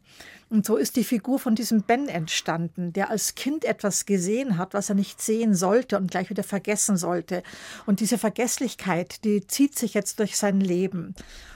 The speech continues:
und führt dazu, dass er dann, also der Roman beginnt bei ihm ja damit,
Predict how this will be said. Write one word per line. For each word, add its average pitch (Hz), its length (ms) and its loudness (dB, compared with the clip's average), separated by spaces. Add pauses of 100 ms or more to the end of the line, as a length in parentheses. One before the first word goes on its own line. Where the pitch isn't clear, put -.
und 220 140 4
führt 254 320 0
dazu, 220 420 -2
dass 240 240 0
er 220 200 4 (260)
dann, 208 180 4 (560)
also 214 200 0
der 190 120 4
Roman 175 460 0
beginnt 247 440 -2
bei 196 100 0
ihm 226 200 0
ja 190 120 4
damit, 190 480 -2